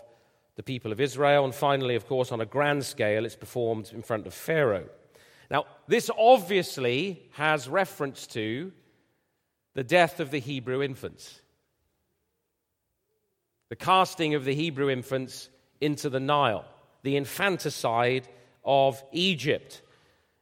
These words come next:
In Egyptian thought, the Nile was a god. It was a god. It was worshipped.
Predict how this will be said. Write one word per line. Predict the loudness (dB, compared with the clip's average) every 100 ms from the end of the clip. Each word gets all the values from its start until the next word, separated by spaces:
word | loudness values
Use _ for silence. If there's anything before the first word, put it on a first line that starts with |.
| _
In | 6 6 4 -2
Egyptian | -4 -2 0 0 0 -2 -2
thought, | 0 4 6 6 4 0
the |
Nile | -2 4 6 8 8 4 2
was | -2
a | -2
god. | 4 6 6 2 -8 -20 -20 _ _ _ _ _ _ _ _ _ _ _ _ _ _ _ _ _ _ _ _ _ _ _ _ _
It | -6
was | -2
a | 2
god. | 4 6 6
It | 2
was | 0
worshipped. | 6 6 6 -2 -4 -14